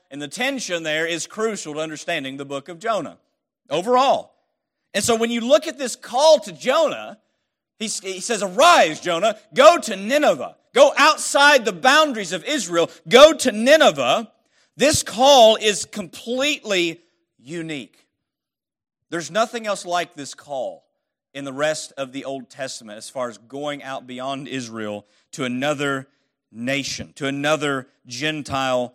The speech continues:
world. It's a call to us that reveals God is not just concerned with Israel alone,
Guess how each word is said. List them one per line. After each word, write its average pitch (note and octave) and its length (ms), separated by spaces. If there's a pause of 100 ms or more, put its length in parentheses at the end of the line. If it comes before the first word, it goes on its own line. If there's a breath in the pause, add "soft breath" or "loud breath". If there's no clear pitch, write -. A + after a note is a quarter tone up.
world. A#2 600 (440 soft breath)
It's G3+ 200
a G#3+ 80
call C4+ 460
to E3+ 240
us B2+ 80 (640 soft breath)
that G#3 220
reveals G#3+ 720 (220 soft breath)
God B3 260
is F#3 200
not C#4 320
just C4+ 320
concerned B3 640
with G#3 280
Israel A#3 600
alone, A3 640